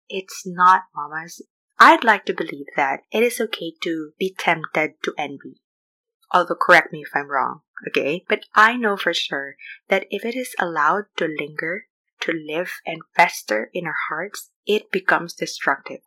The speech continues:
And that's when it divides people. It destroys relationships and creates a spirit of bitterness and evil. It causes people to act and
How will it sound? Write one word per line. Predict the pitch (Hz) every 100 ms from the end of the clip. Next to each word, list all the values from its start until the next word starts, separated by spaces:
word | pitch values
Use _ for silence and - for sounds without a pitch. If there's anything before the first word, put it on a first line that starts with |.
| -
And | -
that's | 175 190 -
when | 175
it | 170
divides | - 156 143 151 - -
people. | 180 180 143 - _ _
It | 170
destroys | - - - 160 - 151
relationships | 147 160 190 - 226 240 233 -
and | - 165
creates | - 165 170 180 - -
a |
spirit | - - - 175 175 180 -
of | - _
bitterness | 175 196 196 175 165 - -
and | 147 -
evil. | 196 220 202 139 - _ _ _ _
It | 175 -
causes | - 196 202 220
people | - - 185 160 -
to | - -
act | 247 202 - -
and | 170 160